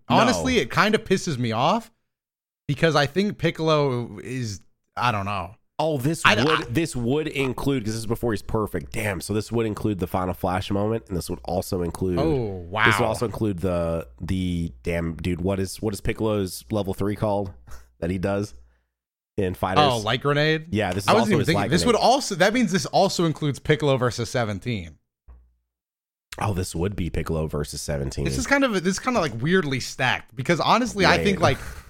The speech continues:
Speaker 2: when I think of just Imperfect Cell, I think of, like, Piccolo g-, letting himself get stabbed in the
Speaker 1: Yeah.
Speaker 2: arm and not catching up to Cell. And honestly, Piccolo just pissed me off the entire time he was on screen. Um, Krillin had a cool, like, interaction with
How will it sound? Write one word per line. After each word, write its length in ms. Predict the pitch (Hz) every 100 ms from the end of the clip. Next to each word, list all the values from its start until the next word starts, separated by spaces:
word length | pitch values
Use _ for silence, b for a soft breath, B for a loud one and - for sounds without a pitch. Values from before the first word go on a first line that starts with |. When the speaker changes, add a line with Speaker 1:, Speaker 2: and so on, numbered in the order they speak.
| -
Speaker 2:
when 140 | 151
I 100 | 202
think 160 | 247 247
of 140 | 175
just 260 | 123 185 -
Imperfect 480 | 170 - 180 143 -
Cell, 300 | 156 156 156
I 140 | 135
think 200 | 131 160
of, 80 | 139
like, 300 | 120 113 - _ _ _ -
Piccolo 420 | 151 147 151 151
g-, 160 | 131 147
letting 280 | 113 139 143
himself 360 | 143 - 147
get 140 | - 120
stabbed 460 | - - 135 135
in 80 | 135
the 60 | 123
Speaker 1:
Yeah. 200 | 117 120 123
Speaker 2:
arm 140 | 123
and 240 | 113 117
not 200 | 117 131
catching 300 | - 143 135
up 140 | 127 -
to 80 | 120
Cell. 400 | - 120 117 113
And 340 | 117 110 95 _
honestly, 320 | 143 214 208 147
Piccolo 260 | 165 151
just 180 | 131 120
pissed 280 | - 165 -
me 80 | 139
off 200 | 135 -
the 100 | 113
entire 440 | 104 - 139 120
time 300 | - 120 110
he 60 | 107
was 100 | 101
on 160 | 104
screen. 400 | - 107 107 90 87 _ _ _ _ -
Um, 240 | 113 107 101
Krillin 380 | - 202 208
had 100 | 185
a 40 | 180
cool, 360 | - 175 170
like, 200 | 156 147
interaction 480 | - 147 147 147 -
with 80 | 139